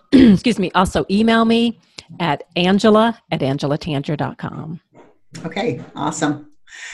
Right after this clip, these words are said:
Speaker 2: Thank you so much for being with us, Angela. I really appreciate it. And to re-, recap, this is Angela Tanger, who is, uh, committed to helping wellness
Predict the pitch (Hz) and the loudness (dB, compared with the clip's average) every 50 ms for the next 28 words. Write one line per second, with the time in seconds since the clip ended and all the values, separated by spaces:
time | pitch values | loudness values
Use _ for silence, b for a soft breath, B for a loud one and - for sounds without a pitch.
0 | B B B B - 175 180 180 180 - 180 170 - - 180 180 170 170 - - | B B B B -2 0 0 0 0 0 -2 0 0 2 2 2 2 0 -2 -2
1 | - 175 165 165 180 180 190 190 185 175 160 160 156 147 143 139 - 135 139 139 | 0 -2 2 4 4 4 4 2 2 4 2 4 2 0 -2 0 0 2 2 2
2 | 139 139 131 139 143 - - 147 143 147 151 151 165 180 185 185 175 175 170 160 | 2 2 0 0 0 2 2 0 0 0 0 2 2 4 4 4 4 4 2 2
3 | - - - - 160 156 - - 139 127 120 120 120 - - B B B B B | 0 -2 0 2 2 2 2 2 2 4 4 4 2 0 -2 B B B B B
4 | B B B 160 165 160 156 156 160 160 - - - - - - - - 175 170 | B B B 4 6 6 8 6 6 4 2 0 -8 -14 -16 -16 -12 -12 -12 -12
5 | - - - 202 196 190 185 180 180 170 170 180 185 185 180 - - 180 196 226 | -8 -2 2 4 6 6 6 4 2 2 4 4 4 4 2 0 0 2 4 4
6 | 240 240 240 240 247 233 262 254 - - 208 190 - - 175 165 165 - - 165 | 4 4 4 2 4 4 4 2 2 2 2 2 4 4 2 2 2 -2 0 4
7 | 175 185 202 208 220 208 214 208 208 214 - 214 202 202 202 214 214 202 208 214 | 4 4 6 4 2 4 4 2 2 2 0 -2 0 2 2 2 2 4 2 2
8 | 226 208 208 190 175 170 - - 160 156 151 151 147 147 - - - - 156 156 | 2 4 4 4 4 4 2 2 2 4 4 4 2 0 -2 -4 -2 0 0 2
9 | 147 147 143 143 143 - - 185 190 202 208 220 220 - - 180 180 170 165 156 | 4 4 4 2 0 0 0 0 2 2 2 2 2 0 0 2 4 4 2 2
10 | - 156 156 151 147 151 160 170 190 214 220 233 233 | 2 0 0 2 2 4 4 4 4 2 2 0 0